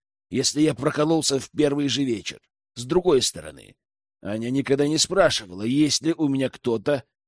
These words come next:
а я не обещал ей любви и верности, только вряд ли она хочет слушать подобные аргументы. Как теперь объяснить ей, что мне пришлось вести себя так, чтобы взять с Ксендры клятву? Взглянув на свою метку, я заметил, что каемка стала более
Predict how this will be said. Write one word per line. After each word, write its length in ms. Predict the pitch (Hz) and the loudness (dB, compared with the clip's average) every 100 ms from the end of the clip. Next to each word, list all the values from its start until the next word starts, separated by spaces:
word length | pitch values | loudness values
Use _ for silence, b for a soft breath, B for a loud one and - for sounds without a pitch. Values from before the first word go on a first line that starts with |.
| _ _ | _ _
а 140 | - 107 | -4 0
я 180 | 123 151 | 2 2
не 120 | 180 | 2
обещал 580 | 185 208 - - 160 135 | 0 2 0 2 4 4
ей 160 | 131 | 2
любви 380 | 127 131 104 120 | 0 -2 -2 -2
и 200 | 147 160 | -2 -2
верности, 600 | 117 101 76 82 - - | -2 -4 -6 -12 -10 -10
только 460 | - 120 - 117 107 | -6 -6 -2 -2 -2
вряд 420 | 101 113 151 - | -4 -2 -2 -2
ли 80 | 123 | -4
она 180 | 123 120 | -2 -4
хочет 360 | - 123 120 | -4 -6 -4
слушать 380 | - 143 123 101 | -6 -6 -8 -8
подобные 500 | - 120 117 107 123 | -6 -4 -2 -2 -4
аргументы. 720 | 123 120 143 135 85 - 76 - _ _ _ _ _ _ _ _ - | -2 -2 0 -2 -6 -12 -16 -16 _ _ _ _ _ _ _ _ 0
Как 280 | 127 143 | 4 4
теперь 320 | - 131 139 139 | 2 0 2 2
объяснить 800 | 139 117 131 131 - 139 131 123 | 2 2 -2 0 -2 -2 -4 2
ей, 200 | 147 135 | 2 2
что 220 | - 120 | 0 -2
мне 200 | 120 120 | 0 -2
пришлось 440 | 127 120 127 117 | -2 -2 -2 -2
вести 320 | 120 123 - | 0 -4 -2
себя 260 | 127 120 120 | -4 -2 -2
так, 180 | 139 127 | -2 0
чтобы 300 | - 160 156 | 2 4 4
взять 360 | 139 147 156 - | 4 4 4 2
с 240 | - - | 4 4
Ксендры 600 | - - 139 131 131 135 | 4 0 2 2 2 0
клятву? 720 | - - 131 95 - 57 - _ _ _ _ _ _ _ _ _ _ _ - | -2 0 0 0 -8 -18 -20 _ _ _ _ _ _ _ _ _ _ _ -16
Взглянув 600 | 90 92 101 127 151 - | -8 -6 -2 0 -2 0
на 100 | 131 | -2
свою 380 | - 120 135 127 | 0 2 2 2
метку, 340 | 123 135 - | 0 -2 0
я 160 | 120 113 | 0 0
заметил, 380 | 107 123 120 117 | 0 -4 -4 -6
что 160 | - | -6
каемка 420 | 107 107 120 107 | -4 -2 -2 -4
стала 300 | 101 107 110 | -8 -4 -4
более 340 | 101 107 110 | -2 -2 -2